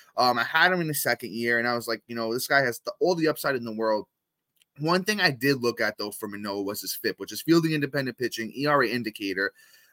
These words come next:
Uh, twenty twenty-one, his rookie year, three eighty fip compared to a three two two E R A. Uh, his second year last year, two two four E R A to a three three five fip.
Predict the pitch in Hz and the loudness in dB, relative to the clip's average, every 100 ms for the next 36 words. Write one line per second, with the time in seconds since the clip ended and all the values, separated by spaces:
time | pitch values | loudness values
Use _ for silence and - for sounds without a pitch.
0 | - 113 113 - 175 185 196 170 160 147 | 2 4 6 4 2 2 2 4 4 4
1 | 139 151 165 175 190 175 - - 135 185 | 2 2 4 4 4 0 -14 -6 -2 -2
2 | 185 151 151 143 135 - 131 120 _ - | 0 2 2 2 -2 0 2 2 _ -12
3 | 127 143 131 127 120 - 131 135 127 - | -4 0 0 0 -4 -4 -4 -2 -2 -4
4 | 117 - 120 110 98 76 64 - - _ | -6 -6 -6 -4 -4 -4 -6 -12 -18 _
5 | _ _ _ - 104 107 127 131 170 180 | _ _ _ 0 2 4 4 6 6 6
6 | 127 117 110 127 139 - 98 73 - - | 4 -2 2 6 6 4 -6 -6 -4 -2
7 | 101 - - 175 147 - 156 156 - 131 | -2 -4 -2 -2 -2 0 2 4 4 2
8 | 120 120 117 117 - 127 - - 127 131 | 4 4 4 0 -2 -2 -2 -4 -4 -2
9 | 123 120 117 110 - 110 101 92 - 80 | -4 -6 -6 -6 -2 0 0 -2 -8 -12